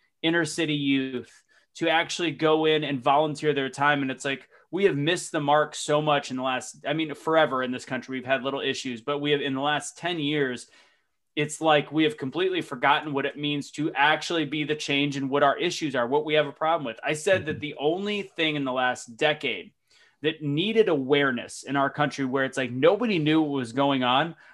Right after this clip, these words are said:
Speaker 1: was the Flint water crisis. Nobody knew that was happening.
Speaker 2: <laughs>
Speaker 1: Besides that, everything else, like inner city youth not ha-, not having a fair shake, bad education, uh,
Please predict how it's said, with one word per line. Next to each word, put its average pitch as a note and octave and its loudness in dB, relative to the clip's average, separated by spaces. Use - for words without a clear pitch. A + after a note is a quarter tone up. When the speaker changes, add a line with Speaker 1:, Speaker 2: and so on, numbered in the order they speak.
Speaker 1:
was D3+ 4
the C3+ -4
Flint F3 -2
water C#3 6
crisis. - -10
Nobody A3+ 6
knew G#3 2
that F3+ 8
was D3+ 2
happening. D#3 4
Speaker 2:
<laughs> - -10
Speaker 1:
Besides G#3+ 6
that, F3+ 6
everything G#3 6
else, F#3+ 4
like D3 -2
inner G#3 4
city F#3+ 0
youth F3 -2
not E3 4
ha-, E3+ 2
not D#3+ 2
having E3 0
a D#3 -2
fair D#3+ 2
shake, D#3 0
bad E3+ 4
education, D3 -2
uh, C#3+ 4